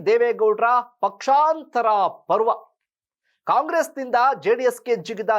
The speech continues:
ಜಿ ಟಿ ದೇವೇಗೌಡರು ಎರಡ್ ಸಾವಿರದ ಏಳರಲ್ಲಿ ಬಿ ಜೆ ಪಿ ಪಕ್ಷವನ್ನು ಸೇರ್ತಾರೆ. ಆನಂತರ ಬಿ ಜೆ ಪಿಗೂ ಟಾಟಾ ಮಾಡಿ ಮತ್ತೆ ಜೆ ಡಿ ಎಸ್ಗೆ ವಾಪಸ್ ಹೋಗ್ತಾರೆ. ಹೀಗೆ ಪಕ್ಷ ಬದಲಿಸೋದು ಅಂದ್ರೆ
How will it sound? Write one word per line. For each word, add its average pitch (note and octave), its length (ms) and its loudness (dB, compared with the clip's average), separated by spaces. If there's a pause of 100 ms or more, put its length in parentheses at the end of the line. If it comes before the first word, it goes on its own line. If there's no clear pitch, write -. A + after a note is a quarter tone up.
(160)
ಜಿ G3 180 -6
ಟಿ C4 80 -4 (100)
ದೇವೇಗೌಡರು B3 600 0 (600)
ಎರಡ್ D4+ 360 0
ಸಾವಿರದ B3 280 0 (180)
ಏಳರಲ್ಲಿ B3+ 400 0 (400)
ಬಿ E3+ 100 -8 (140)
ಜೆ B3+ 100 2 (100)
ಪಿ C#4+ 120 -4 (180)
ಪಕ್ಷವನ್ನು B3+ 640 -6
ಸೇರ್ತಾರೆ. A3 420 -2 (960)
ಆನಂತರ D4 400 0 (120)
ಬಿ A3 100 -4 (120)
ಜೆ D#4 180 2
ಪಿಗೂ D4 240 0 (400)
ಟಾಟಾ G#3+ 340 0 (160)
ಮಾಡಿ A3 280 0 (480)
ಮತ್ತೆ C4+ 360 -2 (140)
ಜೆ C4 160 4
ಡಿ B3+ 120 -2
ಎಸ್ಗೆ C4 220 -6 (100)
ವಾಪಸ್ - 400 0
ಹೋಗ್ತಾರೆ. F#3+ 420 -6 (1000)
ಹೀಗೆ C4+ 220 0 (340)
ಪಕ್ಷ - 340 -6 (200)
ಬದಲಿಸೋದು D4+ 680 0 (180)
ಅಂದ್ರೆ C4 260 -2